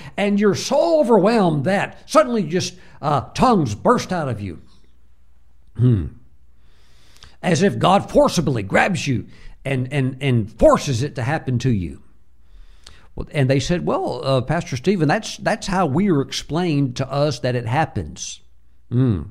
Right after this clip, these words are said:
Okay, so let's open that up a little bit. Let me start by saying this. The only one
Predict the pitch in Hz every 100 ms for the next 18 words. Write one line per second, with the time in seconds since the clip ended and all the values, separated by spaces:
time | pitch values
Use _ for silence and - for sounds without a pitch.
0 | - - - - - - - - - -
1 | - - - 208 190 - 247 262 214 196
2 | 160 143 143 - 131 123 - - 123 120
3 | 107 101 76 - - - - - - -
4 | - - - - 160 214 214 - 143 131
5 | 127 120 - 135 123 110 117 98 - -
6 | - - - - - - - - - -
7 | - - - - - - - - - -
8 | 135 175 180 233 302 294 262 156 113 120
9 | 78 76 98